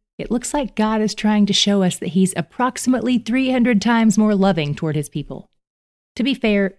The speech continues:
these may all just be generalities. It may not fit on a scale quite like that. But I do think God is trying to communicate something to us here about who he is. I think he wants to point out that he's actually a benevolent God. Yes, sin has to be punished. He's here for it.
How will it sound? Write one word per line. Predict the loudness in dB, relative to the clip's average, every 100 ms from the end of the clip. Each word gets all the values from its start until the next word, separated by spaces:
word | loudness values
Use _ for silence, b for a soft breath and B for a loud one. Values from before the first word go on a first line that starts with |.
| -2
these | 0 4
may | 2 2
all | 0 -2
just | -2 -4 -2
be | -4
generalities. | -2 -4 -4 -6 -6 -8 -6
It | 0
may | 2 6
not | 6 6 2 -2 -2
fit | 0
on | 0
a | -4
scale | -4 -4 -2
quite | -2 -6 -6
like | -8 -10
that. | -12 -12 -16 _ _ _ _ _ _ _ -4
But | 0
I | 0
do | 2 2 2
think | 2 -2 -2
God | -4 -2 -2
is | -2
trying | 0 2
to | 2
communicate | 2 2 4 2 -2 -2
something | -2 0 -2
to | -4
us | -4
here | -2 -2
about | -2 0
who | 0
he | 2 0 -4
is. | -8 -12 -16 _ _ _ _ -10
I |
think | 0 0
he | 2
wants | 0 0 -2
to | -6
point | 0 0
out | 0 -2
that | -4
he's | -2 -2 -4 -4
actually | -4 -2 -2 0 0
a | 0
benevolent | 2 2 2 0 -4
God. | -6 -6 -8 -12 -18 _ _ _ _ -6
Yes, | -2 -2 -2
sin | -4 -2 2 4
has | 4 2 0
to | 0
be | 0
punished. | 0 -6 -8 -6
He's | -2 -2
here | 0 0
for | -2 -8
it. | -8